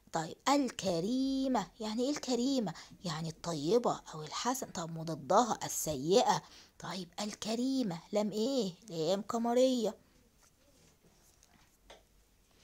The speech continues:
الكريمة لام قمرية، وفيها مد بالإيه؟ مد بالياء. وفيها إيه كمان؟ تاء مربوطة.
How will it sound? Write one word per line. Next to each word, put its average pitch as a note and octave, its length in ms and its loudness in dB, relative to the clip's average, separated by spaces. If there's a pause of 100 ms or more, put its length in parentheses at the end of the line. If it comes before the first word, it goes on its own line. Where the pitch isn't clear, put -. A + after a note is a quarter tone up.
(640)
الكريمة B3+ 640 0 (260)
لام G3 380 2 (240)
قمرية، B3+ 640 2 (220)
وفيها F3+ 380 -4
مد F#3 260 -4
بالإيه؟ F#3 560 0 (120)
مد D#3 280 -10
بالياء. F3 800 -2 (380)
وفيها F#3 320 -4
إيه F#3+ 140 -4
كمان؟ G#3 580 -2 (260)
تاء A3 340 0
مربوطة. B3+ 760 -2